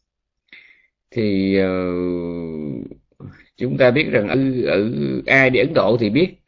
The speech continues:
cái làng của nàng Suchata thì rất là gần với cái bộ Đề Đạo Tràng nha. Thì khoảng trước khi mà ngài thành đạo khoảng hai mươi năm ấy,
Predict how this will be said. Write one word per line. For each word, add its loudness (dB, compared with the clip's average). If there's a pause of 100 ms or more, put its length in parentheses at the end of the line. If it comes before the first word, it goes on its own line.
(520)
cái -4
làng 2
của 0
nàng 0
Suchata 2
thì -4
rất -4
là 2
gần 2
với 0
cái 0 (120)
bộ 0
Đề 2
Đạo 2
Tràng 2 (140)
nha. 2 (960)
Thì -2
khoảng -2
trước 0
khi 2
mà 0
ngài 0
thành -4
đạo -2
khoảng -4
hai 0
mươi 0
năm 0
ấy, -6